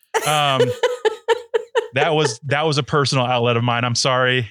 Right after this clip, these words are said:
Speaker 1: everybody out there who's a big P ninety X and Tony Horton fan.
Speaker 2: Yeah.
Speaker 1: I'm sorry. I'm sorry. Um,
Speaker 2: P ninety X or yoga. Yeah, either one. My
Speaker 1: Yeah.
Speaker 2: gr-, my friends love it. And I'm just like, I go and then I wanna laugh in class and they're all quiet and serious.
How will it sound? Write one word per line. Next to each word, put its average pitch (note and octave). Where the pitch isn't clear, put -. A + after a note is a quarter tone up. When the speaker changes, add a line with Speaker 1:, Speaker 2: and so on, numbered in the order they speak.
Speaker 1:
everybody C3
out B2
there C3+
who's B2+
a A#2
big A#2+
P C#3+
ninety B2
X -
and C3
Tony B2+
Horton A#2
fan. B2+
Speaker 2:
Yeah. A3
Speaker 1:
I'm A#2
sorry. G2
I'm A2+
sorry. F#2+
Um, -
Speaker 2:
P D#4+
ninety C#4
X A#3+
or B3+
yoga. G#3
Yeah, F#3
either G3
one. D#3+
My G#3+
Speaker 1:
Yeah. A#3+
Speaker 2:
gr-, -
my D4+
friends F4
love F3+
it. F4
And D3+
I'm G#3
just A3
like, E3+
I F#3
go G3
and F#3+
then F3
I F3+
wanna F#3+
laugh E3+
in G3
class F3+
and G3+
they're F3
all F#3
quiet F#3
and F#3
serious. F3